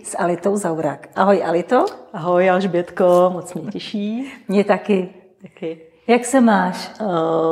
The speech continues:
Speaker 2: mám se krásně, eh, i když teda tak jako pracovně, samozřejmě jak vnějšně pracovně, tak, tak vnitřně, protože jsem se vrátila nedávno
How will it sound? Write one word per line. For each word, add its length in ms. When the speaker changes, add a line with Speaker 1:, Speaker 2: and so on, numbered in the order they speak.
Speaker 2:
mám 140
se 180
krásně, 840
eh, 520
i 80
když 280
teda 180
tak 200
jako 180
pracovně, 800
samozřejmě 680
jak 300
vnějšně 360
pracovně, 560
tak, 140
tak 180
vnitřně, 680
protože 320
jsem 160
se 120
vrátila 400
nedávno 540